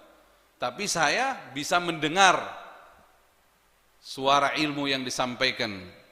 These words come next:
oleh beliau sampai sekarang,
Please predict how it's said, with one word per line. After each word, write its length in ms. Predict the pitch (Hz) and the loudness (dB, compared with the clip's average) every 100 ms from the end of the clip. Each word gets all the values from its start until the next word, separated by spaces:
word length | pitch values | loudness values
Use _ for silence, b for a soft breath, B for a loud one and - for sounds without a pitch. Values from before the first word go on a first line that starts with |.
| _ - | _ -6
oleh 200 | 123 120 | -4 -4
beliau 460 | 113 104 98 87 85 90 - _ _ _ | -6 -8 -10 -10 -14 -20 -20 _ _ _
sampai 500 | - - 170 170 156 | -8 0 2 2 -2
sekarang, 460 | 165 156 156 143 117 | -2 2 2 2 0